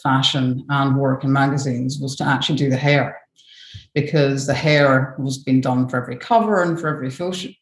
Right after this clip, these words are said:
uh, photo shoot. So I started to then track which, um,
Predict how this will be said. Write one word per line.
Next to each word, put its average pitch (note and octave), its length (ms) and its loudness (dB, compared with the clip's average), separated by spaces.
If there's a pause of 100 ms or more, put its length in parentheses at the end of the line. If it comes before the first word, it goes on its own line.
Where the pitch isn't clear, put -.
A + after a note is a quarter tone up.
uh, D3 260 4
photo F#3+ 280 4
shoot. A3+ 340 2 (680)
So - 180 2
I E3+ 80 6
started E3 300 2
to G3+ 80 0
then E3 260 4
track - 540 2 (200)
which, - 500 -2 (260)
um, C#3+ 680 2